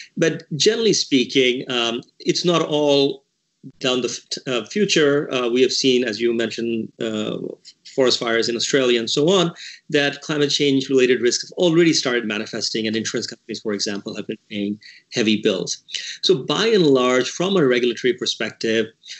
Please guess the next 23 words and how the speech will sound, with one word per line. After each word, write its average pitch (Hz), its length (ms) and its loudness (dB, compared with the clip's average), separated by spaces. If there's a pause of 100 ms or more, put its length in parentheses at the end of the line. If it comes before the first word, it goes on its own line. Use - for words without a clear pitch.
from 135 460 0
a 131 140 4
supervisory 135 640 2
perspective, 120 600 -4
I 117 40 -10
mean, 120 220 -4
what 151 140 4
is 170 200 0
the 127 60 -2
view? 110 480 0
Are 135 200 -2
financial 131 480 -4
markets 120 440 -4
beginning 131 340 4
to 180 100 -6
price 113 400 -2
in 156 340 0 (380)
the 131 140 -2
prospect 131 480 -2
of 131 120 -2
climate 147 300 -2
shocks? - 560 -2 (320)
And 151 560 2